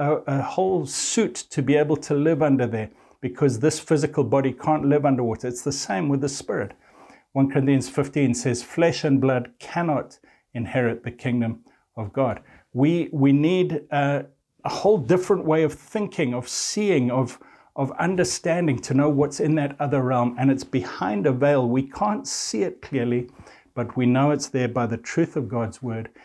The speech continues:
And as we put that anchor through the surface, behind the veil,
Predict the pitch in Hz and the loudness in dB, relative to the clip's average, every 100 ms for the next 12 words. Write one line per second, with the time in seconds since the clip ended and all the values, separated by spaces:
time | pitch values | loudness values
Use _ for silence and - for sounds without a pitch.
0 | - _ - 110 - 147 170 185 - - | -20 _ -8 -6 -2 0 0 0 0 0
1 | 160 135 135 - 135 147 - - 98 - | 0 -2 -2 -4 0 0 0 -2 -8 -10
2 | _ _ _ _ - - 185 160 - 160 | _ _ _ _ -18 -2 0 0 0 0
3 | 123 - - - - 131 - - 190 185 | -2 -4 -12 -14 -8 -6 -6 -4 -2 2
4 | 147 123 127 117 107 | 2 2 2 -2 -6